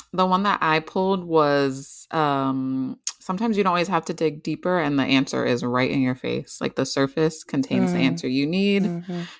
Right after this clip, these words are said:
Speaker 1: You don't gotta second guess. Dig deeper 'cause it's right in front of you." And Spinner and his trash ways were right in front of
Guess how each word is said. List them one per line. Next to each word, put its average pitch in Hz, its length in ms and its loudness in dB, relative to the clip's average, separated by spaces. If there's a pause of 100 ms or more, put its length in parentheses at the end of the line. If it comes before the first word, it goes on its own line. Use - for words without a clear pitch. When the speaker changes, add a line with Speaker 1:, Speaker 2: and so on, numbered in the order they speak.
Speaker 1:
You 160 80 2
don't 143 160 2
gotta 131 200 0
second 127 440 -6
guess. 156 500 0
Dig 135 220 -2
deeper 131 400 0
'cause 131 140 -8
it's 123 200 -6
right 127 180 -2
in 135 120 -2
front - 220 -4
of - 40 -4
you." - 260 -2
And 269 160 0
Spinner 175 500 0
and 147 180 2
his 131 200 0
trash 170 600 -2
ways 139 500 0
were 127 140 -4
right 123 220 -4
in 131 100 -4
front 131 260 -2
of 127 220 -2